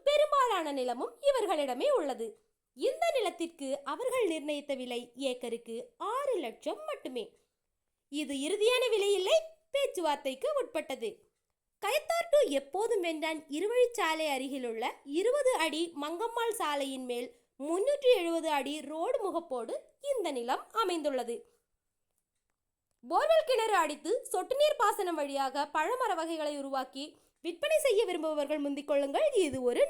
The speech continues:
நல்ல முதலீடாக இருக்கும். இந்த நிலத்தில் உளுந்து, பாசிப்பயிறு, மக்காச்சோளம், கம்பம்புல், பருத்தி போன்றவற்றை பயிரிட்டு லாபம் ஈட்ட இந்த நிலம் ஏற்றதாக இருக்கும். அது மட்டுமல்லாமல், ஆடு மாடு பண்ணை உருவாக்கி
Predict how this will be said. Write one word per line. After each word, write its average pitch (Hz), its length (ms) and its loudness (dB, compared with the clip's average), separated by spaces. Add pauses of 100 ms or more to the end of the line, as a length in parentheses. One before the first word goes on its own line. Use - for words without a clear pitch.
நல்ல 392 340 2
முதலீடாக 254 600 0
இருக்கும். 254 440 0 (400)
இந்த 554 300 0
நிலத்தில் 269 640 -2
உளுந்து, 277 540 -4
பாசிப்பயிறு, 254 720 -4
மக்காச்சோளம், 269 840 -6
கம்பம்புல், 294 600 -4
பருத்தி 269 520 -6
போன்றவற்றை 311 540 -6
பயிரிட்டு 220 480 -6 (340)
லாபம் 339 480 -2
ஈட்ட 240 320 -8 (120)
இந்த 403 340 0
நிலம் 262 320 -6 (160)
ஏற்றதாக 294 500 -4
இருக்கும். 302 460 2 (520)
அது 587 220 2
மட்டுமல்லாமல், 277 800 -2 (420)
ஆடு 622 340 4
மாடு 427 220 0
பண்ணை 302 360 -4
உருவாக்கி 262 640 -8